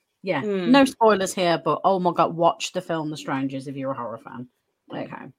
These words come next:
Speaker 1: so The Strangers was written and directed by Brian Bertino, if that's how you say it,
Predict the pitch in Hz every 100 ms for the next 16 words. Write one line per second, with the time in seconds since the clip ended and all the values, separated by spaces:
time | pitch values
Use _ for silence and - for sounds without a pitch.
0 | _ _ _ - - - - _ _ -
1 | 214 269 247 269 311 294 247 185 202 220
2 | 196 156 - 160 165 170 185 - 185 -
3 | - 127 143 147 - 160 180 147 127 127
4 | 135 135 139 - 151 - - 139 _ _
5 | _ - 180 170 - 180 185 254 294 349